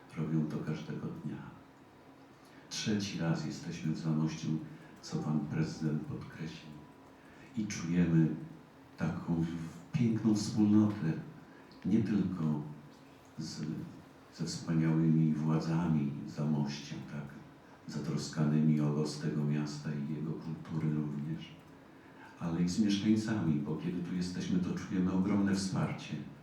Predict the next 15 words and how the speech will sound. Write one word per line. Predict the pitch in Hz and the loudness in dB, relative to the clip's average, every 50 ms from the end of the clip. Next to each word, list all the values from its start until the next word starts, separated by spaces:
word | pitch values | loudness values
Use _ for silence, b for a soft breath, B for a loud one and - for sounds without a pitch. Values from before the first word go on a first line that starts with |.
| - - - | -14 -10 -8
Podchodzą | - - - - 82 82 78 - 71 73 71 71 | -6 -4 -4 -4 -2 -2 -4 -2 -4 -2 -2 -2
do | 71 71 69 | 0 0 -2
nas, | 69 69 71 - - | -2 -4 -4 -6 -4
rozmawiają, | 78 80 80 82 82 78 78 80 78 76 73 73 73 73 71 71 73 | -4 -2 0 2 2 2 2 2 0 -2 0 0 -2 0 0 0 0
uśmiechają | 71 - 76 76 - - 76 76 73 - - 71 69 - | -2 -2 -4 -4 -4 -4 -4 -4 -4 -4 -4 -4 -6 -6
się. | - - - - - - - B B B B B B B B B B B B B B B - - - - - - - - - - - | -8 -10 -12 -12 -14 -14 -16 B B B B B B B B B B B B B B B -20 -20 -20 -20 -20 -16 -16 -14 -12 -8 -4
Dla | 170 180 - | -2 0 2
mnie | 175 175 170 78 - 160 160 - - - - - - - - - - - - | 4 4 4 4 4 2 0 -2 -6 -10 -14 -18 -20 -20 -20 -20 -20 -16 -12
z | - - 82 | -8 -2 0
racji | 80 78 76 - - - - - 78 82 85 | 0 0 0 -2 -4 -10 -8 -8 -8 -6 -4
przeżyć | 78 - - 87 82 80 80 78 76 76 76 - - - - - - - - - - - - - - - - - - - - - - - | -6 -4 -4 -2 -2 -2 -2 -2 -2 -4 -4 -8 -10 -14 -16 -20 -20 -20 -20 -20 -20 -20 -20 -20 -20 -20 -20 -20 -20 -20 -20 -10 -4 -2
jest | - - - - - | -2 0 -2 -2 -4
to | - | -4
szczególnie | - - - - 87 90 82 78 73 73 71 | -4 -4 -4 -4 0 2 4 4 4 4 2
ważne. | 69 71 69 67 67 67 - 67 71 | 0 -2 -4 -4 -6 -8 -10 -10 -10